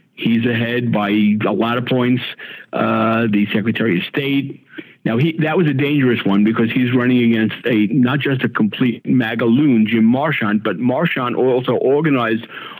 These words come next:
all the other crazy people who are running, um, for Secretary of State around the, around the whole country.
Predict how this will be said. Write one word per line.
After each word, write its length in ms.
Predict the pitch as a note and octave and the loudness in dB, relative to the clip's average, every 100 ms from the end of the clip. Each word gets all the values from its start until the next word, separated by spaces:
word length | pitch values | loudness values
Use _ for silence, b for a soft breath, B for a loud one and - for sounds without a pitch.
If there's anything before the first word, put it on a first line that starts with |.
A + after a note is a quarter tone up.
| - | -2
all 240 | B2+ D3 | 0 2
the 160 | C#3 C3+ | 2 2
other 160 | C#3+ C3+ | 2 0
crazy 420 | C3+ A2+ A2 G#2 | 0 0 2 0
people 320 | G#2+ G#2+ G#2+ A2+ | 0 0 2 2
who 160 | G#2+ | 2
are 60 | G#2+ | 2
running, 500 | G#2+ G#2+ A2 G2 F#2 | 2 2 2 2 0
um, 560 | A2+ G#2 G2+ G2+ - - B B _ _ - | 0 2 2 2 -2 -14 B B _ _ 0
for 260 | A2+ G#2 | 2 2
Secretary 500 | G2 A#2+ A2+ A2+ A2 G2+ | 0 -2 -2 0 2 2
of 60 | |
State 300 | - B2 A#2 | 0 -2 0
around 300 | G#2 G#2+ G#2 | 2 2 2
the, 160 | G#2 - | 0 -2
around 280 | A#2 A2 G#2+ G#2 | -2 0 0 0
the 80 | |
whole 200 | F#2+ B2 | 0 0
country. 480 | A2+ B2+ C#3+ G#2+ F#2 | 0 -2 -2 0 -2